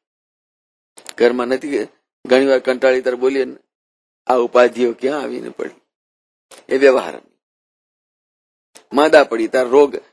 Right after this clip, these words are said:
શરીર હેરાન કરે. ભજન ક્યારે થઈ શકે ખબર છે?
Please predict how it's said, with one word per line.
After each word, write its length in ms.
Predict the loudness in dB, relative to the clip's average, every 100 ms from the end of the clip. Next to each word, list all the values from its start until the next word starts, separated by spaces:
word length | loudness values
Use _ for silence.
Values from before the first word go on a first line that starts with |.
| -2
શરીર 340 | 2 4 2
હેરાન 280 | -2 -4 -12
કરે. 300 | -14 -16 _ _ _ _ _ _ _ _ _ _ _ _ _ _ -20 _ _ _ _ _ 0
ભજન 360 | 2 4 0
ક્યારે 340 | 2 2 2 -2
થઈ 180 | -6
શકે 260 | -8 -10 -10
ખબર 280 | -6 -6 -6
છે? 180 | -8